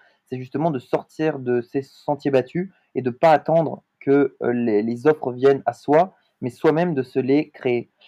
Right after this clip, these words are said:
Et donc, du coup, ça, ils le font très bien aux États-Unis, et je m'en suis rendu compte quand, parce que j'ai aussi étudié un petit peu là-bas.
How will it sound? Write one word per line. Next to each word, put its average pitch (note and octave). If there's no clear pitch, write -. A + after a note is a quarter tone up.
Et C3
donc, C3
du B2
coup, F3
ça, -
ils D3
le B2
font -
très -
bien D3+
aux B2+
États-Unis, C3+
et A#2+
je A#2+
m'en A#2+
suis -
rendu B2
compte C#3
quand, A#2+
parce -
que -
j'ai A#2+
aussi A#2+
étudié C3
un C3+
petit -
peu B2+
là-bas. B2